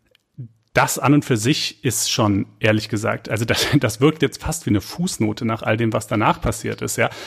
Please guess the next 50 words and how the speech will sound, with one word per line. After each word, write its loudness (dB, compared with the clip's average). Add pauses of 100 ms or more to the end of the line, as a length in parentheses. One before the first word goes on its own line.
(120)
Aber 4
schon 4
das -2 (300)
ist -2
eigentlich 0
ein 0
unglaublicher 0
Vorgang, -2
ne? -2
Denn 2 (300)
wir 0
haben 6
ja 6
d-, -4
das 0
ganze 0
Prozedere 2
des -2
Ameri-, -2
wie -2
das 2
im 0
amerikanischen 0
Wahlrecht 0
funktioniert, 2
haben 0
wir 2
ja 0
zur 0
Wahl 4
ausführlich 0
dargestellt. -2
Das -8
muss -6
ich -14
jetzt -8
nicht -4
nochmal -2
alles -4
wiederholen. 2 (420)
Es 2
ist 2
ja 4
schon 0
erstaunlich 2
genug, 2
dass -4
die -4
Wahlmänner 4
selbst 0